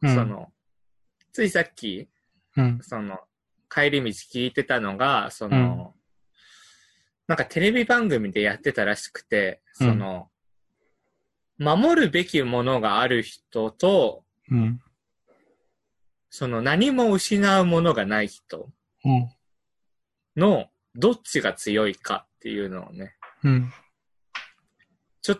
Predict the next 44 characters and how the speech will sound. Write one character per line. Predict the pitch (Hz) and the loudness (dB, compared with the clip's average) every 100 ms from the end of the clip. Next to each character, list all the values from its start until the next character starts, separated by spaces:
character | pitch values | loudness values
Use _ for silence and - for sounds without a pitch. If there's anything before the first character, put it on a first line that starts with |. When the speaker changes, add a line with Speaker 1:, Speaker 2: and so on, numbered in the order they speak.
| - | -2
Speaker 2:
と | 107 - - _ _ _ _ _ _ _ | -8 -8 -16 _ _ _ _ _ _ _
考 | - 131 113 107 | -8 -6 -4 -2
え | 101 95 | 0 -2
よ | 90 | -6
う | - | -10
と、 | _ _ _ | _ _ _
ム | 104 | -14
ツ | - - | -14 -16
さ | 95 | -10
ん | 87 | -8
と | 117 117 | -8 -8
一 | 117 - | -10 -12
緒 | 95 | -14
に。 | 90 _ | -14 _
Speaker 1:
は | _ - | _ -10
あ。 | 117 | -10
は | |
あ。 | 117 - _ _ _ _ _ _ _ _ _ _ _ _ _ | -10 -18 _ _ _ _ _ _ _ _ _ _ _ _ _
Speaker 2:
ム | - | -10
ツ | |
さ | - | -8
ん | 107 | -2
ど | 117 113 110 110 | 2 4 4 2
っ | 107 _ | -2 _
ち | - | -12
だ | 92 82 | -12 -12
と | 90 | -14
思 | 90 | -18
い | 90 | -18
ま | 87 | -20
す | - | -20
か？ | - 104 139 _ _ _ _ _ _ _ _ _ _ _ _ _ _ | -16 -16 -16 _ _ _ _ _ _ _ _ _ _ _ _ _ _
Speaker 1:
そ | _ - 123 | _ -14 -12
う | |
だ | 117 120 | -10 -6
ね。 | 120 123 123 127 120 - - | -2 -2 -2 -6 -10 -14 -16
や | 131 | -16
っ | _ | _
ぱ、 | - 135 127 139 - - _ _ _ _ _ - - _ _ _ _ _ _ _ - 539 - - - - 123 120 - | -14 -12 -12 -14 -18 -20 _ _ _ _ _ -20 -20 _ _ _ _ _ _ _ -8 -6 -4 -4 -6 -4 -2 0 0
守 | 147 139 | 0 2
る | 117 | 2
も | 117 | 2
の | 127 135 | 2 0
が、 | 131 117 117 | -2 -4 -4